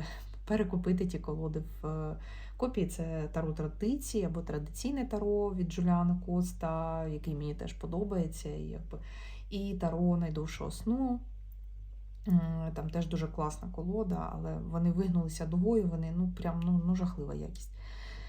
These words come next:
От, і я прям з завмиранням тепер купляла. <laughs> Але, але все добре, обидві колоди прям однаково класної якості, і це прям дуже радує. І так, дивимося, дурень у нас такий, як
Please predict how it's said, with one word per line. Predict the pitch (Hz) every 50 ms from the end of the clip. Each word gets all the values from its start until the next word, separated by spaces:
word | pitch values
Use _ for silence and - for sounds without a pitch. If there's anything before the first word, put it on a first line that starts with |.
| - - - - - - - - - - - -
От, | - 254 240 214 208 180 - - - - - -
і | - 202
я | 196 226 226
прям | 233 226 208 202
з | 190
завмиранням | 180 180 208 202 208 220 208 190 165 160 160 156 160 160 160
тепер | 165 175 - 170 165 175
купляла. | - 180 180 - 175 170 165 165 - - - - - - - - -
<laughs> | 226 202 180 - 233 - - - - - - - - - -
Але, | - - 165 175 185 208 254 339 - -
але | 196 185 180 160 160
все | 160 - - 233
добре, | 214 180 165 156 151 - 156
обидві | 160 160 170 175 175 185 180
колоди | 180 - 180 180 214 269 330 330 - 226
прям | - - 180 180 175 175 170
однаково | 165 165 175 180 180 180 180 180 170 165 160 156 151 151 156 151
класної | - - 170 170 170 175 - 165 160 160 160
якості, | 170 214 254 269 254 208 180 180 - - 160 151 156
і | - 175 175
це | - - 226
прям | - - 175 160
дуже | 156 170 170 170
радує. | 160 160 151 151 160 160 185 180 180 - - - - - - - - - - -
І | 427
так, | - - 320 160 147 - - - - - -
дивимося, | - 202 330 415 320 220 180 165 160 160 - - 180
дурень | 170 180 269 381 392 285 196 175 170
у |
нас | 170 175 180 180
такий, | - - 180 - - 175 175 165 160
як | 160 160 - - -